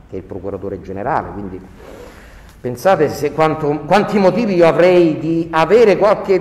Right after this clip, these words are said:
legittimo sospetto dell'equilibrio nei miei confronti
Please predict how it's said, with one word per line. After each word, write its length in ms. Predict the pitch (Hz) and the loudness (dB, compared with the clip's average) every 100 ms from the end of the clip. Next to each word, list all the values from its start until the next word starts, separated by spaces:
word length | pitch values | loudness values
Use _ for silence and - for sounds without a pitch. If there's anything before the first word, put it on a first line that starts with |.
| 185 | -2
legittimo 720 | 220 202 - 277 277 240 214 | -2 -2 -2 -8 -6 -6 -4
sospetto 720 | 190 196 - - 277 - - 156 | -4 -6 -6 -2 -2 -2 -2 -4
dell'equilibrio 640 | 160 170 160 190 185 170 | -2 -4 -6 -8 -4 -4
nei 140 | 165 | -2
miei 120 | 175 175 | -4 -4
confronti 720 | 180 180 302 262 165 - | -4 -2 0 2 0 -6